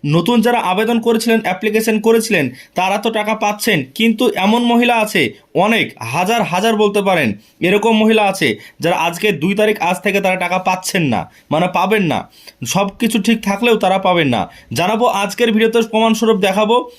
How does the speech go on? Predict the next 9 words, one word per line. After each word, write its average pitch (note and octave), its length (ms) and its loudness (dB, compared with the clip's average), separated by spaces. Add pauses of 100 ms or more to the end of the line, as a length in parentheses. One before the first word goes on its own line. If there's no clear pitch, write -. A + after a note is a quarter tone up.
(140)
সম্পূর্ণ G3+ 460 2
বুঝিয়ে F3+ 320 2
দেবো A3 180 2
আপনাদেরকে G#3+ 500 0
কেন G3+ 260 0
টাকা G3+ 240 -2
আপনারা G3 260 -2
পাবেন F#3+ 260 0
না A3 240 -2